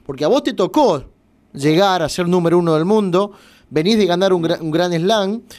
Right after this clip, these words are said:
como es el Australia Open, sa-, supiste qué es, qué es saborear las mieles del éxito, pero también te tengo que preguntar qué es lo bueno que tiene el éxito y qué es lo feo que tiene el éxito.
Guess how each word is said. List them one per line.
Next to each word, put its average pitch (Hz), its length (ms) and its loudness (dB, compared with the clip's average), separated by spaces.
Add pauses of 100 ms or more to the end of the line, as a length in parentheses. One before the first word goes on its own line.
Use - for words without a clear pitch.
(120)
como 151 180 -4
es 165 120 -4
el 156 60 -2
Australia 175 400 -2
Open, 185 540 0 (1080)
sa-, - 260 -6
supiste 208 680 -2
qué 202 240 2
es, - 240 -4 (880)
qué 220 160 0
es - 280 -4
saborear 180 440 0
las 175 180 0
mieles 202 300 0
del 180 160 0
éxito, 220 520 0 (600)
pero 214 100 0
también 269 220 0
te 285 80 -2
tengo 269 180 -2
que 220 80 0
preguntar 208 560 0 (340)
qué 320 140 2
es 302 60 2
lo 254 180 2
bueno 269 340 -2
que 208 100 -4
tiene 240 180 -2
el 240 100 0
éxito 254 320 -2
y 214 120 -2
qué 302 160 -4
es 233 80 -2
lo 156 180 0
feo 170 400 0
que 127 100 -4
tiene 135 220 -4
el 127 100 0
éxito. 107 500 -8